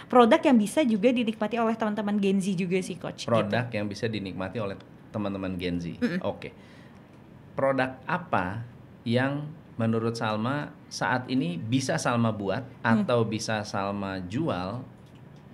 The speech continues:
Speaker 2: untuk teman-teman Gen Z ini?
Speaker 1: Oke, aku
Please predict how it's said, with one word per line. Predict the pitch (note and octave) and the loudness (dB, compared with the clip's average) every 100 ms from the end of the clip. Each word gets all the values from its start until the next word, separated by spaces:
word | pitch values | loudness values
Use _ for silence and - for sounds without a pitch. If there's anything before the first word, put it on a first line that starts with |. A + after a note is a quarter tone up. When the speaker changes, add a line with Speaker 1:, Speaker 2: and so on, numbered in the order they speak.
| - | -4
Speaker 2:
untuk | A#2 A#2 E3 - - - | -2 -2 -4 -8 -16 -12
teman-teman | - A2 A2+ A2 G2+ | -4 -2 -2 -2 -2
Gen | F#2+ | -4
Z | F2+ F2 | -4 -6
ini? | E2+ - - - | -10 -12 -20 -18
Speaker 1:
Oke, | - G3+ G3 | -12 -12 -10
aku | G#3+ B3 | -6 -2